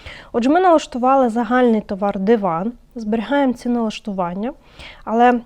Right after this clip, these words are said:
як я вже зараз озвучила, ми будемо використовувати також атрибути та варіанти товарів, тому що диван у нас — це загальна назва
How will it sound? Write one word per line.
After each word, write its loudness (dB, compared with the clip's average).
як -8
я 0
вже -2
зараз 0
озвучила, -2
ми 2
будемо 0
використовувати -4
також -4
атрибути -4
та -6
варіанти -2
товарів, -8
тому -4
що -10
диван -2
у -4
нас — -6
це -6
загальна -2
назва -4